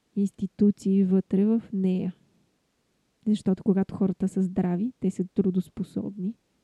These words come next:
И може би това, което не искат повечето хора, които ни управляват, е да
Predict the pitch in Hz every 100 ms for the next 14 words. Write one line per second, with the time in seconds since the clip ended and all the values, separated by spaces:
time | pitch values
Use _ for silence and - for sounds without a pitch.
0 | _ _ _ _ _ _ _ _ _ _
1 | _ 208 214 202 240 254 _ _ _ _
2 | _ _ _ 202 202 202 196 - 196 220
3 | - 208 202 202 208 208 - 190 - 196
4 | 196 - - 190 196 185 190 - 190 -
5 | 196 196 214 202 208 220 240 - 226 220